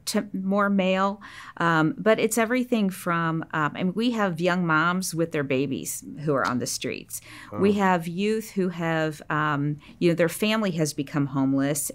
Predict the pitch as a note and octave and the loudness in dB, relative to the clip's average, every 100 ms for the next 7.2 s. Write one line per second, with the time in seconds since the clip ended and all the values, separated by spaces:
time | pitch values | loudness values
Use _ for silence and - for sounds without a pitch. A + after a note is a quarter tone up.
0 | - D3 D3+ C#3+ C#3+ - - - - - | -2 0 2 2 0 -6 -20 -20 -10 -2
1 | D3 C#3+ C#3 D3+ D#3 D#3 E3 D#3+ - D3+ | 0 2 0 0 0 4 4 4 2 2
2 | E3 F3 D#3+ D#3 D3+ D3+ F3+ E3 E3 E3 | 2 2 4 4 2 0 0 2 2 2
3 | D#3 D#3+ D3 C#3 F#3 E3+ - - D3+ D3+ | 2 0 0 0 0 0 -2 -2 -2 0
4 | D3 B2+ A#2 - - - - - _ - | -2 -2 -6 -4 -8 -8 -14 -20 _ -20
5 | - D#3 D3 C3 C3 C3+ - - C#3+ C3+ | -2 2 4 4 4 0 -6 -2 -2 0
6 | C3+ A#2 C3+ C3 F#2+ D#3 D3+ - D#3 F#3 | -4 -4 -2 -4 -2 -2 -4 -4 -4 -2
7 | A3+ - | -2 -6